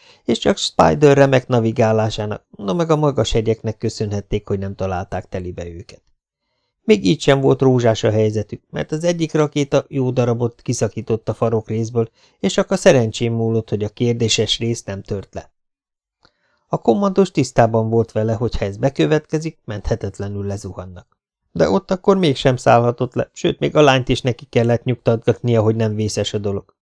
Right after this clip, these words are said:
Végül minden nehézség dacára mégiscsak vissza tudtak jönni,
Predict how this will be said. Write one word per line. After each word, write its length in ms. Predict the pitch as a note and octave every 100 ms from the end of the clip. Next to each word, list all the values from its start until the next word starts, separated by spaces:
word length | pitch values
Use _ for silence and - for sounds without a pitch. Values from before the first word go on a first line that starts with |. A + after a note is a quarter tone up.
| _ _ _ _ _ _ _ _ -
Végül 360 | G#3+ A#3 A3+
minden 340 | G3 C3+ B2 A#2+
nehézség 480 | A#2 A#2+ - A#2+
dacára 500 | A#2 A#2+ - A2+ A#2 -
mégiscsak 500 | C#3 A#2+ A2+ - A#2
vissza 280 | C3 A#2 A#2+
tudtak 420 | - A#2 B2 -
jönni, 320 | A#2+ A2+ G#2+